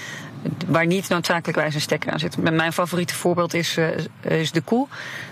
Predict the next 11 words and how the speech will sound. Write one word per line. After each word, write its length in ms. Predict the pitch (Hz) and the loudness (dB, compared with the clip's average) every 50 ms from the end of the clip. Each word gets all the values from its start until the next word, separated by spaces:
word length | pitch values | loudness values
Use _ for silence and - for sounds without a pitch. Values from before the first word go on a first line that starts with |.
| - - - | -12 -4 0
die 100 | - - | 0 2
het 140 | - - - - | 0 0 -6 -6
waarschijnlijk 680 | - - - 170 - 123 113 269 302 254 196 180 - | -2 0 2 2 2 2 2 2 2 2 0 0 0
bijzonder 300 | - 185 226 233 226 202 | 0 0 2 2 2 0
onplezierig 520 | - 190 180 - 165 143 185 175 165 - - | 0 -2 -2 -2 -2 0 0 0 0 -2 -2
vindt 220 | - 175 165 - | -2 -2 0 2
als 160 | - 151 151 | 0 0 2
wij 260 | - 160 165 165 156 | 0 0 0 0 2
een 100 | 156 165 | 2 2
hele 220 | 160 160 160 156 156 | 2 2 2 0 0
haspel, 480 | 147 170 185 - - - 170 165 165 | 0 0 -2 -2 -2 -2 -2 -2 -2